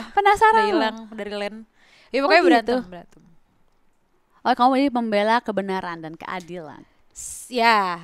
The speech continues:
Speaker 2: ya kan sem-, ya, ya standar konten kreator harusnya begitu nggak sih? Masa kita mau berpihak di sal-, di yang salah?
Speaker 1: Iya, harusnya.
Speaker 2: Masa orang
Speaker 1: Betul.
Speaker 2: judi mau kita bela kan nggak mungkin.
Speaker 1: Iya, betul. Oh gitu, beneran ada yang berantem?
Speaker 2: Beneran ada. Sampai saat ini, sampai detik ini nggak damai.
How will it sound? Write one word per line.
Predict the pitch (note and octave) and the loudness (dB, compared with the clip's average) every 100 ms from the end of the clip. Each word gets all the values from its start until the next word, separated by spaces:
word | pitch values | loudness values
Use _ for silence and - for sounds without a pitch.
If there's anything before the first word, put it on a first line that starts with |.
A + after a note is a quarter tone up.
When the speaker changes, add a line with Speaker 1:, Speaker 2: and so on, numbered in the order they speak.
| E3 | -14
Speaker 2:
ya | - A#3+ | 4 6
kan | C4 F4 | 6 2
sem-, | E4+ B3 | -2 4
ya, | C#4 C#4+ G3+ | 6 6 4
ya | A3+ A#3+ A3 _ | 0 0 0 _
standar | - - A3 A3 A3+ | -8 -2 0 0 -4
konten | - G#3 | -6 -8
kreator | G#3+ G#3+ D#4 | -8 -8 -6
harusnya | D#4 E4+ | -8 -8
begitu | A3 A#3 | -10 -12
nggak | A#3+ | -12
sih? | C4+ - | -14 -12
Masa | - B3 | -8 -4
kita | F4+ | -4
mau | F#4+ C#4 | -2 -2
berpihak | G#3 G3+ | -4 -8
di | G3 | -10
sal-, | G3 F#3 E3+ | -10 -10 -10
di | G3 | -12
yang | F#3 | -12
salah? | F#3 E3+ | -10 -6
Speaker 1:
Iya, | D#3 D3 C#3+ | -6 -6 -8
harusnya. | - E3+ - D3+ C#3+ D3+ - | -10 -12 -12 -12 -12 -16 -6
Speaker 2:
Masa | C4 | 4
orang | F#4 F4 | 6 6
Speaker 1:
Betul. | D4+ | 2
Speaker 2:
judi | D4 | -4
mau | F#4+ | -4
kita | - A3 | -4 -6
bela | F#3 F3+ | -4 -6
kan | B3+ | -8
nggak | D4+ C4+ | -10 -14
mungkin. | C#4+ | -2
Speaker 1:
Iya, | D4+ C#4 A#3+ G#3 E3 D3 | 2 4 4 2 0 -4
betul. | F#3+ G#3 F3+ C#3+ F3+ _ _ - - | -10 -6 -6 -6 -12 _ _ -20 -10
Oh | - E4+ | -2 -2
gitu, | A#3 G#3 | -2 -4
beneran | B3+ A#3+ A#3 | -2 0 0
ada | A3+ | 0
yang | A3 | -2
berantem? | A3+ A3 G4 | -2 -2 -2
Speaker 2:
Beneran | G#4+ A4 F4 | -4 -4 -6
ada. | D4+ F#3+ | -8 -8
Sampai | - A#3 | -6 -4
saat | C4 C4+ C4+ | 4 4 4
ini, | D#4+ F4 C4 D4 | -2 -4 -8 -6
sampai | B3 A#3 B3 B3 C#4+ | 2 4 4 2 -4
detik | G#3+ A3+ | -6 -12
ini | A3 A3+ | -12 -10
nggak | B3 G3+ | -6 -6
damai. | F#3 F#3+ G3+ F#3+ E3 | -6 -6 -8 -10 -12